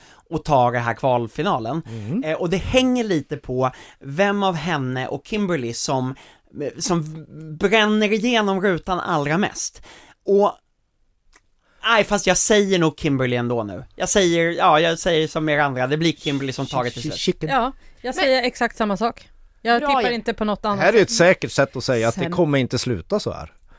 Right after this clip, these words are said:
Speaker 3: Ja, nej.
Speaker 1: Kul
Speaker 3: Vadå?
Speaker 1: om något skräller. Tänk, tänk om Erika skräller och tar en av finalplatserna.
Speaker 2: Ja, det är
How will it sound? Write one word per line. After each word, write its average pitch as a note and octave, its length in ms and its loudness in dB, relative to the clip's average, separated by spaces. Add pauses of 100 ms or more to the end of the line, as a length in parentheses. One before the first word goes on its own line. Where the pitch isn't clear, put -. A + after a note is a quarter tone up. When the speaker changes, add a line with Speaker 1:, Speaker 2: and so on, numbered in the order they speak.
(320)
Speaker 3:
Ja, G#3 880 2
nej. G#3 600 0
Speaker 1:
Kul G#3 120 2
Speaker 3:
Vadå? B3+ 200 4
Speaker 1:
om G3 80 2
något F#3 140 -2
skräller. G#3+ 400 0
Tänk, - 340 0
tänk C4+ 220 -2
om C4+ 140 0
Erika A3+ 540 0
skräller D#3 420 -2
och D#3 80 -4
tar C#3 180 0
en C3 140 -2
av C3 100 -4
finalplatserna. - 680 -6 (220)
Speaker 2:
Ja, F2 280 -14 (400)
det E2 60 -18 (180)
är E3 540 -8